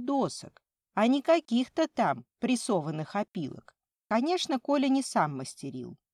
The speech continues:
а заказал знакомым ребятам. Обошлась нам покупка всего в десять тысяч рублей. Даже страшно представить, сколько такое изделие могло стоить в городском салоне.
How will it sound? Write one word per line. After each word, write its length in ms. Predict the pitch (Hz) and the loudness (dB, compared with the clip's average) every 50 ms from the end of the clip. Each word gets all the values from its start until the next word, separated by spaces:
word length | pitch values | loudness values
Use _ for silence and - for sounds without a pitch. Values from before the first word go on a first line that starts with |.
| _ _ _ - | _ _ _ -4
а 100 | 185 180 | -2 -2
заказал 560 | 143 170 - - 165 165 143 185 226 269 285 | -2 -2 -2 -2 -2 0 2 4 4 4 4
знакомым 580 | - 226 180 175 - - 180 190 208 208 208 196 | 2 0 -2 0 0 2 2 2 2 2 0 -2
ребятам. 580 | 202 190 160 156 147 127 120 - - 120 123 - _ _ _ _ _ _ - | -2 -2 -4 -4 -4 -6 -6 -8 -10 -14 -14 -14 _ _ _ _ _ _ -2
Обошлась 600 | 175 170 202 233 240 - - 311 392 403 - - | 0 2 2 2 2 0 -2 -2 -2 -2 -2 0
нам 240 | 247 254 285 285 - | 0 2 2 0 0
покупка 540 | - 208 208 - - 262 277 _ - 202 175 | 0 0 0 0 -4 -6 -6 _ -2 -4 -4
всего 360 | - - - 180 160 196 254 | -4 -4 -6 -4 -2 -2 -2
в 40 | 254 | -4
десять 600 | 220 165 156 175 202 247 - - - 247 - _ | -4 -4 -4 -2 -2 -2 -2 -4 -8 -8 -8 _
тысяч 440 | - 175 170 160 - - - - - | -6 -4 -4 -4 -4 -6 -8 -8 -6
рублей. 540 | 233 240 226 208 202 151 139 131 123 131 - _ _ _ _ _ _ _ _ | -6 -6 -4 -4 -4 -6 -6 -6 -8 -10 -12 _ _ _ _ _ _ _ _
Даже 460 | - 156 143 185 196 202 196 196 226 214 | -8 -4 -2 0 0 0 0 -2 -4 -4
страшно 640 | - - - 226 226 226 226 226 - - 240 240 | -4 -2 0 4 4 4 4 0 -2 -2 -4 -4
представить, 880 | - - 233 240 240 - - - _ - 247 233 196 165 143 151 127 - | -2 -2 -4 -4 -4 -6 -10 -8 _ 0 2 2 2 0 0 -4 -8 -10
сколько 580 | - - - - - 214 233 233 214 - - 175 | -12 -16 -12 -6 -2 0 0 0 -2 -2 -4 -2
такое 680 | - 170 170 175 - - 202 214 214 196 175 156 131 - | 0 0 0 0 0 -2 0 0 2 2 2 0 -2 -4
изделие 880 | - 156 143 117 110 110 110 147 170 208 254 277 277 240 165 123 117 - _ _ _ _ _ - | -8 -8 -10 -10 -12 -8 -4 -2 0 0 0 0 -2 -2 -4 -6 -8 -10 _ _ _ _ _ -4
могло 420 | 170 175 196 175 180 190 208 208 | -2 -2 0 0 0 2 0 0
стоить 400 | - - - 254 254 247 233 185 | 0 -2 -2 0 0 0 0 0
в 80 | 180 180 | -2 0
городском 580 | 170 208 214 220 - - - - 240 220 208 | 2 2 4 2 2 0 -4 -2 -2 0 0
салоне. 680 | - - - 240 233 240 214 214 180 127 117 127 180 - | -2 0 0 0 2 2 2 0 0 -2 -4 -8 -12 -16